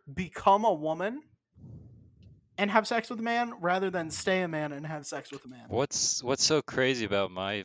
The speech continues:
Speaker 2: my decision?
Speaker 1: I'm just, I'm just curious. Have you, have you thought about becoming a woman often? Not that I'm trying to, like, out you or anything. It's just, like, you know, is, is that a thought that crosses your mind?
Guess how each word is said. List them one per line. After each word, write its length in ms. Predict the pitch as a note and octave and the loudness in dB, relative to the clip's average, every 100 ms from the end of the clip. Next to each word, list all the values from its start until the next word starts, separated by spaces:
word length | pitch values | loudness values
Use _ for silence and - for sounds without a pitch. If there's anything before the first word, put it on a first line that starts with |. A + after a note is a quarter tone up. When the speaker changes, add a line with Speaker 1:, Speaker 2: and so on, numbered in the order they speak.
| _ | _
Speaker 2:
my 360 | F2+ F#2 G2 G2 | -12 -6 -6 -6
decision? 520 | F#2+ D#2+ - D#2+ D#2 D2+ - - - - | -6 -6 -4 -6 -8 -16 -20 -20 -20 4
Speaker 1:
I'm 240 | G3+ B3 G#3+ | 6 6 4
just, 260 | B3+ - - | -6 -6 -2
I'm 200 | F#3+ F#3+ | -2 -2
just 260 | F3+ - - | -8 -12 -10
curious. 680 | C4+ D#4+ E4+ D#3+ C#3 - - | -6 -2 -2 -4 -6 -10 -14
Have 280 | - F3 D3 | -6 -6 -6
you, 160 | D#3 D#3 | -12 -10
have 200 | F#3+ D#3 | -10 -8
you 100 | D#3+ | -8
thought 320 | D#3+ D#3+ F3 | -2 -2 0
about 220 | F3+ E3 | -2 -2
becoming 380 | F3 - F3 E3+ | -4 -4 -4 -4
a 60 | D#3+ | -6
woman 340 | D3+ D#3 D3 | -6 -6 -6
often? 460 | B2+ C#3 - D4 G4+ _ _ _ _ _ _ _ _ _ _ _ _ _ _ - _ _ - | -10 -8 -4 -4 -6 _ _ _ _ _ _ _ _ _ _ _ _ _ _ -20 _ _ -2
Not 140 | B3 | 0
that 100 | A#3 | 2
I'm 80 | G3+ | 0
trying 220 | A#3 G#3 | 0 0
to, 60 | G3 | 0
like, 180 | G3 - | -2 0
out 260 | E3+ A3 F#3+ | 2 2 0
you 100 | E3 | -4
or 100 | D#3 | -4
anything. 440 | C#3+ D3 D3+ D3+ | -6 -10 -12 -12
It's 120 | E3 | -12
just, 220 | - F3+ D#3 | -12 -12 -8
like, 180 | C#3+ C#3 _ _ _ _ - _ _ | -10 -10 _ _ _ _ -20 _ _
you 160 | E3+ D#3+ | -10 -8
know, 340 | C#3+ D3+ G3+ - | -4 -4 -4 -6
is, 220 | F3 D#3 | -10 -8
is 160 | F3+ D3+ | -8 -6
that 140 | C#3+ | -8
a 40 | D#3+ | -6
thought 240 | D#3 D3+ | -6 -6
that 100 | F3 | -8
crosses 400 | - D3 D3+ D3+ | -6 -8 -8 -14
your 100 | D#3 | -8
mind? 440 | D#3 F#3+ C4 - | -2 -2 -2 -8